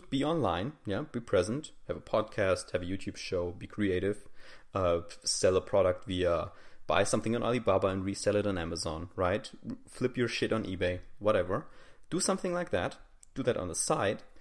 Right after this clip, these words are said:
Do that so long until it scales, and then eventually just, like,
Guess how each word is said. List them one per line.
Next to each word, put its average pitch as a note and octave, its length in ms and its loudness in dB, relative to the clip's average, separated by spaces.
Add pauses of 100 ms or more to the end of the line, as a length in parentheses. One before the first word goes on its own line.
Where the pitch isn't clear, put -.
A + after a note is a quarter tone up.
(240)
Do - 140 0
that E3 140 4
so F#3 340 6
long C#3 380 2
until G2+ 240 -4
it - 140 -6
scales, B2 680 0
and G#2+ 120 0
then G#2+ 100 2
eventually G2+ 640 -2
just, F#2+ 200 -6
like, F2+ 180 -6